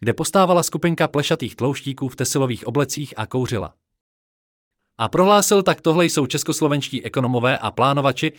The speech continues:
a kam je pošlu, tam sto let tráva neporoste.“ No a teď si uvědomte, že Brusel letos zavádí komunistické plánování, komunistickou ekonomiku,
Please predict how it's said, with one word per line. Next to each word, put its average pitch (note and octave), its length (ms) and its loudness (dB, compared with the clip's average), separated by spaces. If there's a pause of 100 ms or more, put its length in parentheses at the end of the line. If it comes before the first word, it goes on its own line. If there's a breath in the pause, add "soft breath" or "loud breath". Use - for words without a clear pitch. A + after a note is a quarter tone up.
(140 loud breath)
a - 100 -2
kam G3+ 200 4
je F3+ 100 4
pošlu, F3+ 520 -2
tam C3+ 160 0
sto - 180 0
let C#3+ 200 0
tráva B2+ 320 2
neporoste.“ A#2+ 520 -4 (1300)
No C#3 120 -2
a F3+ 60 2
teď G3 180 0
si D#3+ 140 0
uvědomte, E3 520 4
že C#3+ 120 2
Brusel C3+ 340 2
letos B2 240 0
zavádí A#2+ 420 2
komunistické A2 600 -2
plánování, B2 720 2 (140 soft breath)
komunistickou F3+ 680 0
ekonomiku, C#3+ 560 0